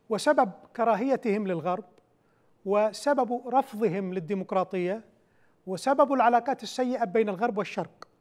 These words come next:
هذا الإشكال الذي طرحه فولر. ثم يطرح على القارئ الغربي سؤالًا طريفًا يقول: "طيب، إذا كان الإسلام هو سبب هذه المشاكل كلها،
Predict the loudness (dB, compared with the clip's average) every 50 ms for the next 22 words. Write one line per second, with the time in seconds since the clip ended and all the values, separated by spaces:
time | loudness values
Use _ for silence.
0 | _ _ _ _ _ _ _ _ _ _ _ _ 4 4 6 6 4 -2 -4 -8
1 | -12 -8 -6 -4 -4 -2 -4 -4 -4 -6 -4 -4 -4 -4 -4 -4 -6 -8 -8 -8
2 | -12 -12 -14 -18 _ _ _ _ _ _ _ _ _ _ _ _ _ _ _ -4
3 | -4 0 2 4 4 2 2 0 0 0 0 -2 -6 -20 -20 -20 _ -2 2 4
4 | 4 4 4 4 4 4 6 6 4 2 0 0 0 0 0 -2 -6 -6 -6 -2
5 | 2 2 2 2 2 0 0 0 0 0 -2 0 0 -2 -2 0 -2 -2 -2 -4
6 | -8 -12 _ _ 2 2 2 2 -2 -8 -20 _ _ _ _ _ _ _ _ _
7 | _ _ -20 -20 _ _ _ _ _ _ _ _ _ _ _ _ _ _ -2 0
8 | 0 2 2 2 0 0 -2 -2 0 0 0 0 -2 -4 -4 -2 0 2 2 2
9 | 2 0 -4 -4 -4 -6 -4 -4 -6 -8 -6 -6 -6 -6 -8 -10 -16